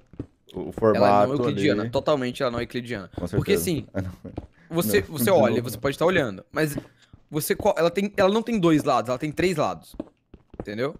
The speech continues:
Speaker 1: Entendi.
Speaker 2: Porque primeiro você tem que colocar, aí não entra, né? Aí você vira o lado, não entra também.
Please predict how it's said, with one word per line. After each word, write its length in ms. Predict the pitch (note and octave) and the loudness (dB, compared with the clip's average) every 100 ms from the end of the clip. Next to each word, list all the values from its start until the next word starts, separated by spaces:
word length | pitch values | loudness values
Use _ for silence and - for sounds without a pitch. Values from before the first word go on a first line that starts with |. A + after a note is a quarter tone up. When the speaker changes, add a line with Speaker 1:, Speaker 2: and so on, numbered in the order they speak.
| _ | _
Speaker 1:
Entendi. 500 | A#2 D3+ A#2+ G2 - - - - _ _ - _ | 4 6 6 2 0 -16 -16 -18 _ _ -20 _
Speaker 2:
Porque 200 | - E3+ | -4 -4
primeiro 420 | - G3 F#3+ A#3+ | 0 2 4 4
você 180 | B3 B3 | 4 0
tem 80 | G3+ | -4
que 100 | - | -8
colocar, 720 | - F#3 E3+ - A#2+ D#3 - | 0 2 2 2 2 0 0
aí 200 | D3 C#3 D3+ | 0 2 2
não 220 | F3+ G3+ | 4 2
entra, 360 | A#2 F#2+ E2 - _ _ - | 0 -6 -12 -14 _ _ -8
né? 200 | A#2+ D#3+ - _ _ - | -6 -6 -10 _ _ -14
Aí 120 | E3 F3+ | 0 2
você 280 | G#3+ A3+ | 4 2
vira 400 | D3+ B2 E3 C#4+ | 0 0 2 6
o 60 | C4+ | 6
lado, 420 | G3 F3+ F#3 B3 - - _ _ - - | 6 4 2 -6 -6 -18 _ _ -20 -6
não 320 | D3 F#3 A3+ | 2 6 6
entra 260 | G3 G3+ | 4 2
também. 360 | G3+ G#3+ D#3 | 2 2 0